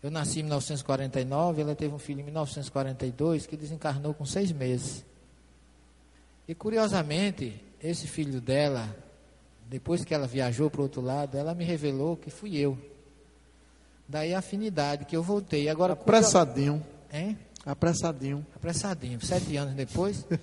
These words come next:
Speaker 1: <laughs> voltei como filho dela. Agora não ficou só por aí. Porque eu casei com a filha dela, que era minha irmã. Mas é um incesto no bom sentido. Que é a questão, né? Porque eu voltei pra mesma família
Speaker 2: Uhum.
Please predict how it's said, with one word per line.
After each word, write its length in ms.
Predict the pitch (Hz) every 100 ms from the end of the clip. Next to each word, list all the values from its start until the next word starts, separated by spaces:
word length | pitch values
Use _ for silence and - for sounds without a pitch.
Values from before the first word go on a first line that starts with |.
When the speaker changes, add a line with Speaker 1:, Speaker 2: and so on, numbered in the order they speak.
| - 143
Speaker 1:
<laughs> 320 | - - -
voltei 440 | 143 220 208 240
como 240 | 233 226 214
filho 260 | 226 220
dela. 260 | 190 160 165
Agora 300 | 165 180 202
não 100 | 202
ficou 380 | 196 202 190 196
só 220 | - 208
por 180 | 202 208
aí. 340 | 214 170 156 - - - - - - - - - - - - - -
Porque 280 | - 160 175
eu 180 | 175 190
casei 640 | 214 202 143 139 143 180
com 180 | 202 185
a 80 | 175
filha 320 | - 208 208
dela, 420 | 180 143 143 165
que 220 | 175 156 165
era 220 | 156 180
minha 160 | 190 214
irmã. 340 | 190 170 165 - 127 127
Mas 160 | 147
é 80 | 160
um 120 | 165
incesto 640 | 190 196 180 180 208 - 202
no 60 |
bom 180 | 196 214
sentido. 560 | 208 214 - 143 131 117 - - - - - - - - - - -
Que 120 | 165 151
é 360 | 147 170 190 147
a 40 |
questão, 480 | 139 165 - - 170
né? 160 | 175 180
Porque 260 | 180 -
eu 200 | 170 196
voltei 400 | 160 180 175 156
pra 160 | 151 156
mesma 260 | 202 254 254
família 580 | 254 220 185 214 277
Speaker 2:
Uhum. 360 | 311 - 226